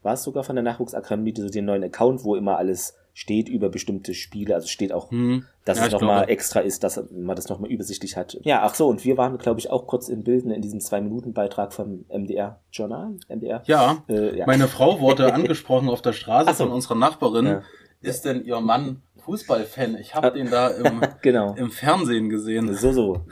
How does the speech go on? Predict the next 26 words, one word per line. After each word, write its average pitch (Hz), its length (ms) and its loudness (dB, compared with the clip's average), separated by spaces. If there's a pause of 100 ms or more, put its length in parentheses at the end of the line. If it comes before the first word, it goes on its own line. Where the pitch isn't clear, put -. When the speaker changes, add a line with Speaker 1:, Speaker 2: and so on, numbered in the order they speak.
(180)
Speaker 1:
<laughs> - 160 -8 (680)
Speaker 2:
Ja, 104 240 2
wir 110 100 4
waren 107 180 4
zu 101 120 -6
sehen 98 240 -4
kurz, - 380 -10
ja. 92 120 -10
Speaker 1:
Kurz, - 320 -6
genau, 80 340 -14
aber 78 240 -14 (360)
ist - 120 -8
ja 80 80 0
auch 85 80 -6
kein 87 140 -6
Geheimnis. 90 340 -8
Äh, 95 160 -4
man 107 200 -6
erkennt 131 320 2
uns 123 100 2
ja 120 100 6
an 104 80 -2
den, 98 200 0
äh, 92 240 -2 (180)
T-Shirts - 380 -4
oder 90 320 -6